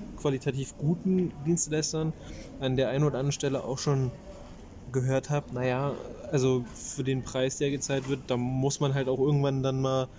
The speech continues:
Abstriche machen, ne? Also ich denke, nach wie vor ist es, es ist miteinander verknüpft, aber es ist halt keine absolute Aussage über Qualität oder über, oder dass der, der Preis ist keine absolute Au-, Aussage über die Qualität, die Qualität ist keine absolute Aussage über den Preis, ne?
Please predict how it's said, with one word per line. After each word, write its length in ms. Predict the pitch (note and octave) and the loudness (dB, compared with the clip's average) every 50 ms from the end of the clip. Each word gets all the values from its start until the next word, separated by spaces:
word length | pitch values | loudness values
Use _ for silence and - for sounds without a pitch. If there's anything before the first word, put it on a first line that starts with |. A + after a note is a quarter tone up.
| - - - - | -18 -18 -10 -2
Abstriche 520 | D#3 D3 D3 - - - C3 B2+ - B2+ | -2 0 0 0 -4 -4 -4 -2 -2 -2
machen, 320 | A#2 A#2 A2+ G#2+ A2 A2 A2+ | 0 0 -2 -2 -2 -4 -2
ne? 140 | A#2 B2 A#2 | -2 -2 -2
Also 300 | F#2 A#2 A#2 A2+ - - - - - - - - - | -2 -2 -2 -4 -4 -6 -8 -12 -14 -14 -14 -14 -12
ich 80 | - - | -4 0
denke, 300 | C#3+ C#3 C3+ C3+ C#3 C3+ | 2 2 2 2 2 2
nach 320 | C3 C3 C3+ C#3+ C#3 C3+ | 2 2 2 2 2 0
wie 60 | D#3 | -4
vor 220 | C#3+ - - C#3+ C#3+ | -2 0 0 0 0
ist 100 | C3+ - | 0 0
es, 300 | C#3 C3 - - - - E3+ | 0 0 0 -2 -2 -4 -4
es 120 | D3 - | -4 -4
ist 120 | C#3 - | -2 0
miteinander 400 | - D3+ C3+ C3+ C3+ C3 C3 C3 | 0 0 2 2 2 2 2 0
verknüpft, 580 | B2+ - C3 B2 - - D3 E3 F3 - - C3+ | 0 0 -2 -2 2 2 2 2 2 0 -4 -2
aber 140 | C3 B2 C3 | 0 2 2
es 100 | B2+ B2+ | 2 2
ist 160 | C3+ B2 - | 0 0 0
halt 120 | C#3 B2 | -2 -2
keine 240 | - - C3+ B2+ B2+ | -2 -2 0 0 0
absolute 420 | A#2+ A#2 - - C3+ B2 - B2+ F2+ | 0 -2 -2 -2 -2 -2 -2 -2 0
Aussage 480 | A2 C3 B2+ - C3+ B2 A#2+ A#2+ B2+ | 0 -2 0 0 0 0 2 2 0
über 260 | A#2+ A#2+ A#2+ B2+ A#2+ | 0 0 0 -2 -2
Qualität 600 | - - - B2 A#2+ A#2+ A#2 - C3+ C3 C3 B2 A2+ | -2 -4 -4 -2 -2 -2 -2 0 2 2 2 2 0
oder 220 | A#2 A#2 A2+ A2 | -2 0 0 0
über, 320 | G#2+ A2 A2+ A2 A2 A2 A#2 - - - - - - - - - - - | 0 0 0 -2 -2 -4 -6 -10 -14 -16 -16 -14 -14 -14 -16 -14 -6 -2
oder 120 | C3 A#2+ | 0 2
dass 180 | A2+ A#2+ - - | 2 2 2 0
der, 120 | C3 A#2+ - - - - - - | 0 -2 -2 -6 -12 -14 -4 -2
der 100 | C3 B2+ | -2 0
Preis 220 | - C#3 C3+ C#3+ | 0 0 0 0
ist 140 | D3 C3+ - | 0 -2 0
keine 220 | - D3 C#3 C3+ | 0 0 2 2
absolute 420 | C3 C3 - - C3+ A#2+ C3+ A#2+ - | 0 -2 -2 -2 -2 0 0 -2 -2
Au-, 220 | - A2 A#2+ B2+ - | -2 -4 -4 -4 -2
Aussage 360 | C#3 C#3 B2+ - C#3+ C3+ C3 C3 | -2 -2 -2 0 0 2 2 2
über 120 | B2 B2 | 2 0
die 80 | A#2+ A2 | -2 -2
Qualität, 600 | - - B2 B2 A#2+ A#2 - C3 C#3 - - - | -2 0 2 2 2 2 0 0 0 -2 -4 -8
die 40 | A#2 | -6
Qualität 460 | - - B2 B2 A#2 - C3 B2+ - | -2 0 2 2 2 2 0 -2 0
ist 120 | B2+ A#2+ | -2 -4
keine 200 | - - B2 A#2+ | -2 -2 0 0
absolute 340 | A#2+ A#2 - B2 A#2 A2 A#2 | -2 -2 -2 -6 -4 -4 -4
Aussage 320 | A2 A#2 - A#2+ A#2 A2+ A2+ | -4 -2 -2 -2 -2 -2 -2
über 140 | A2 A2+ | -2 -2
den 100 | A2 G#2 | -2 -2
Preis, 420 | G#2 - - G#2 G#2 G#2 G#2 - - - - - - - - - - - - | -4 -6 -6 -6 -4 -4 -6 -6 -10 -12 -12 -12 -12 -12 -12 -12 -12 -8 -6
ne? 80 | A#2+ | -6